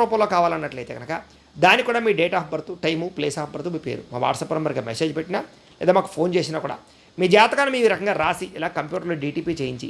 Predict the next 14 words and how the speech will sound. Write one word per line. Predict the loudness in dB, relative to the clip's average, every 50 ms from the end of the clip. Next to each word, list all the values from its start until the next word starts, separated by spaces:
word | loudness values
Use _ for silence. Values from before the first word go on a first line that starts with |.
| -2 0
ఈ | 0 0
రకంగా | 0 0 0 0 -2 -2 -6 -12 -20 -20 -20 -16 -14
పుస్తకం | -12 -6 -4 0 2 2
రూపంలో | 2 2 2 2 2 2
బైండింగ్ | 0 0 -2 -4 -6 -6
చేయించి, | -6 -8 -8 -10 -14 -10 -8 -8
ఈ | -8 -8
పుస్తకాన్ని | -10 -12 -6 -2 -2 -2 0 -2
మీకు | -4 -4 -4 -2 -2
కొరియర్ | 0 0 0 0 0
ద్వారా | -2 -2 -2 -4
పంపించే | -6 -6 -8 -8 -8 -8 -8 -8
ప్రయత్నం | -10 -10 -10 -12 -12 -12
చేస్తాం. | -12 -12 -12 -12 -14